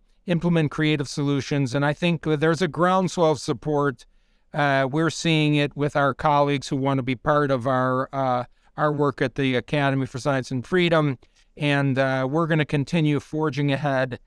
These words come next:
uh, working together and getting, getting some of these done. So, uh, I wanna thank you again, uh, Doctor Martin Kulldorff, for adding your expertise. I, we could talk, uh, for hours about these things, and I, I like to,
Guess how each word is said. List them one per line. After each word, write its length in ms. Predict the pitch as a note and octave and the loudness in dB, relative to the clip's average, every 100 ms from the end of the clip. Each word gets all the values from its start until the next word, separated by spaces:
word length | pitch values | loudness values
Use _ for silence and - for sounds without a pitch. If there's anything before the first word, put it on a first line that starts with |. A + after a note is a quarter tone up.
| _ _ _ - | _ _ _ -4
uh, 340 | C3 B2+ B2+ | 0 2 2
working 360 | C3 D3 D#3 C3+ | 0 -2 0 -2
together 500 | B2 C3 C3 B2 B2+ | 0 2 2 2 0
and 200 | B2+ A#2 | -2 0
getting, 300 | C3 C3+ B2+ | 0 0 0
getting 260 | C3+ C#3 B2+ | 0 0 -2
some 220 | C#3 C3+ | -2 -2
of 80 | C3 | 0
these 260 | C3 A2+ | -2 -4
done. 360 | - C#3+ C3+ B2+ | -2 0 0 -2
So, 420 | - D3 C3+ C3 - | -2 -2 0 -4 -4
uh, 260 | D3 C#3 B2+ _ _ _ _ | -4 -4 -8 _ _ _ _
I 80 | D#3+ | 0
wanna 220 | F3+ A3 | 2 2
thank 300 | - G3 F#3+ | 2 2 2
you 100 | F#3+ | 0
again, 440 | D#3+ D#3 E3+ F3+ E3 | 0 2 2 4 2
uh, 520 | D3 C#3+ C#3+ C#3+ C#3 - _ _ _ _ _ _ _ _ - | 2 0 0 -2 -4 -8 _ _ _ _ _ _ _ _ 0
Doctor 340 | D#3+ E3 E3 | 2 2 0
Martin 380 | D#3 D#3+ D#3+ D3 | 2 2 0 -2
Kulldorff, 600 | - E3 E3+ D#3+ D#3 D3+ | 4 4 4 2 0 -2
for 360 | - D3+ C#3+ D3 | -4 -2 -2 0
adding 400 | E3 F3 E3+ D#3 | 2 4 2 2
your 260 | D3+ D3 | 0 0
expertise. 960 | D3+ D#3+ - D3+ C#3+ - F3 E3 D#3 D3+ | 2 0 0 -4 -4 -2 -2 0 0 0
I, 400 | C#3+ C#3 C#3+ C3 _ _ _ - | 2 2 -2 -6 _ _ _ -4
we 140 | E3 | -2
could 180 | E3 C#3+ | -2 -2
talk, 480 | F3 F3 F3 - - | 2 4 4 2 0
uh, 460 | D#3 D3+ D3 C#3+ C3+ _ | 2 4 2 -2 -6 _
for 280 | - D#3 | -4 -2
hours 420 | D#3+ F3 F#3 F#3 D#3 | 2 2 4 2 0
about 300 | D#3 C#3+ C3+ | 0 0 0
these 180 | C#3 | -4
things, 240 | - D3+ B2 | -2 0 0
and 100 | C#3+ | 0
I, 180 | C#3+ C#3 | 0 0
I 220 | D3+ D3+ | 0 0
like 280 | D3 E3+ - | 2 0 2
to, 260 | E3 D3 | 0 0